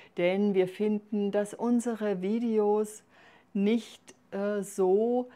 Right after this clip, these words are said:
verteilt werden von YouTube, wie es ihnen gebührt,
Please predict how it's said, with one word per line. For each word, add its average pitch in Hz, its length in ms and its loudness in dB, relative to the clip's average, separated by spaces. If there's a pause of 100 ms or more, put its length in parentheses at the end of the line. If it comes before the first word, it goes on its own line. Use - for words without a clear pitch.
(140)
verteilt 185 640 -4
werden 190 340 -2
von 170 280 -6
YouTube, 180 500 -6 (300)
wie 160 280 -6
es 185 160 -6
ihnen 170 300 -6
gebührt, 175 640 -4